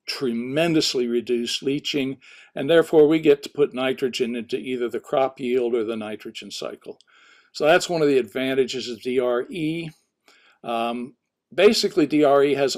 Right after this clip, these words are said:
almost no impact on the phosphorus-based nutrient management because it all goes underground. Any phosphorus that leaves that trench doesn't get very far because it, it gets, um, taken up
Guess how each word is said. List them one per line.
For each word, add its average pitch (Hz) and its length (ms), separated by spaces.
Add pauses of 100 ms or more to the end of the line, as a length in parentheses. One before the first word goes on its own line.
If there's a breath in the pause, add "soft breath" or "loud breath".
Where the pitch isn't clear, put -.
(100)
almost 175 640
no 135 380
impact 120 720 (320)
on 127 160
the 113 80
phosphorus-based 123 1000
nutrient 113 460
management 131 600 (420 soft breath)
because 170 340
it 170 80
all 139 200
goes 127 320
underground. 113 840 (760 soft breath)
Any 180 280
phosphorus 151 800
that 120 160
leaves 139 380
that 131 260
trench 123 420
doesn't 131 300
get 165 280
very 110 220
far 110 340
because 123 380
it, 113 100
it 123 120
gets, 123 340 (480 soft breath)
um, 117 480 (220)
taken 160 420
up 147 300